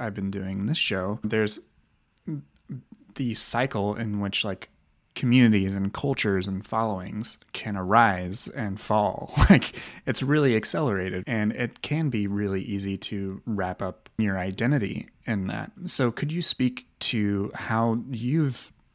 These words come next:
navigated that, being wary of that trap, and also doing it in a way that you have been able to maintain your curiosity?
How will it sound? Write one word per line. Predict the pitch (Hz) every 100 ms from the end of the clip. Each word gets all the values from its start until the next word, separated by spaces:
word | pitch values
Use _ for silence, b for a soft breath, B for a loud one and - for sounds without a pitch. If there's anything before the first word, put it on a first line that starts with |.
| -
navigated | 120 107 101 101 95 92 92
that, | 98 92 - -
being | 135 147 120
wary | 107 117 123
of | 110
that | 107 107
trap, | - 95 123 - - _ _
and | 156 131 117
also | 127 143 135 104 98 95 - 156 117
doing | 127 123 113
it | 98 -
in | 104
a | 98
way | 101 107 98 87 190 - -
that | 220 110 98 95 _
you | 113 113
have | - 143 131
been | 127
able | 127 131
to | 123 120 113 107 - _ - _
maintain | - 139 131 - 175
your | 113 95
curiosity? | - 107 92 92 90 - -